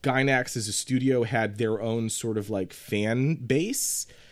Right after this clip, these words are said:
that were eager to see it, but it was not a phenomenon when the series started. And then as it airs, it slowly begins to become kind of a thing.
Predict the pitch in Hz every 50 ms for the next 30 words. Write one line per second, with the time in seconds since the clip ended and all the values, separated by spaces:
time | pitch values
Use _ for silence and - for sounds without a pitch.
0 | - _ _ - 101 123 120 113 107 104 - - 107 113 123 120 117 117 - -
1 | 131 120 113 120 135 127 120 120 113 - - - - 110 107 101 - - - -
2 | 104 120 170 214 - - - - - - - - 110 104 - 123 120 110 - -
3 | - - - - - - - - - - - - 156 147 147 123 143 156 156 165
4 | - - 147 131 123 127 127 123 113 104 104 104 104 104 104 101 98 95 - -
5 | - 101 95 92 92 90 90 87 82 - - - - - - - - - - -
6 | - 95 85 82 - - - - - - - - - - - - - - - -
7 | - - - 151 151 156 156 151 147 143 - - - - - 151 156 160 202 196
8 | 175 226 - - 120 117 104 98 98 95 98 104 101 - - - - - 123 -
9 | - - - - - - 135 135 135 135 135 135 135 139 143 143 143 143 143 147
10 | 151 135 113 135 147 123 110 104 107 110 107 104 101 104 104 104 101 104 101 -
11 | - - - - - 120 101 113 110 - - - 110 98 98 101 101 - - -
12 | - - 92 98 101 101 95 104 101 98 95 - 104 101 101 101 - - - -
13 | - - - - - - - -